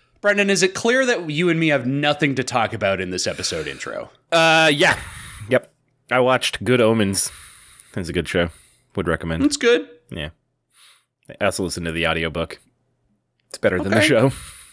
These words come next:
Speaker 1: <laughs> That's, yeah. All right. Good recommendation.
Speaker 2: Mm-hmm. Mm-hmm.
Speaker 1: I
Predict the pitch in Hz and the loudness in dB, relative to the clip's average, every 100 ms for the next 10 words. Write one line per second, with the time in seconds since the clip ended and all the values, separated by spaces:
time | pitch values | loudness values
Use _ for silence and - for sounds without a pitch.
0 | - _ _ _ - _ _ - - _ | -20 _ _ _ -20 _ _ -18 -18 _
1 | 381 _ - _ _ _ _ 277 294 - | -18 _ -20 _ _ _ _ -14 -12 -12
2 | - - 175 - - - - 147 - 160 | -8 -4 -2 -4 -8 -6 0 0 0 -4
3 | 170 180 185 185 185 196 - - _ 123 | 0 0 2 2 2 2 0 -12 _ -4
4 | 156 262 - 98 180 _ _ _ _ _ | -4 -6 -10 -8 -8 _ _ _ _ _
5 | - _ _ _ _ _ 90 87 92 101 | -20 _ _ _ _ _ -4 -2 0 -2